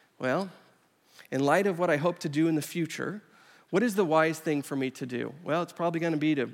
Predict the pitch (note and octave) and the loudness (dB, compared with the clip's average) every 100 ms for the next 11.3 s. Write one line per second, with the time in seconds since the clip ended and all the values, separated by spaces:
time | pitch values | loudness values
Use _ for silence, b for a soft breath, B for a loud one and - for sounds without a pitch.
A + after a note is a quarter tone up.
0 | - D3+ D#3 D3 D#3+ C#3+ C#3 - C#3+ C3+ | 2 4 4 2 0 -2 -2 0 2 2
1 | - C3 B2+ B2 B2+ A#2+ B B D#3 D3+ | 0 -2 -2 -2 -6 -10 B B 2 4
2 | D3+ C#3+ A#2+ C3+ - - C3 B2+ B2 A2+ | 6 4 0 -4 -6 -4 -4 -2 -4 -6
3 | - A2+ - - - _ _ _ _ _ | -10 -10 -10 -12 -16 _ _ _ _ _
4 | _ _ _ B - E3 C#3+ D#3 D#3+ D#3+ | _ _ _ B 0 4 4 4 4 6
5 | F#3 G#3+ F#3+ F3+ F3 F3 E3+ E3+ C3 C#3+ | 6 6 2 2 -2 2 2 4 2 0
6 | D3 C#3 C#3+ C3 F3+ E3 E3 E3+ D3+ C#3+ | -2 -2 -4 -2 -2 0 2 0 0 -2
7 | - E3+ D3 C#3+ C3 - B B B - | 0 0 2 2 0 -4 B B B 0
8 | D3+ D#3+ G#3+ G#3 G3 F3+ D#3+ D#3+ - D3+ | 2 4 2 2 2 4 2 0 -2 -4
9 | C#3+ F#3 F3+ E3+ C#3+ C3+ C#3 E3 C#3+ C3 | -2 -2 2 2 4 2 2 -4 -4 -4
10 | C#3+ F#3 F#3+ F#3 - E3+ D#3 D3+ - B2+ | 0 2 2 0 -2 -4 -2 -6 0 -2
11 | - - A2+ | 0 -6 -10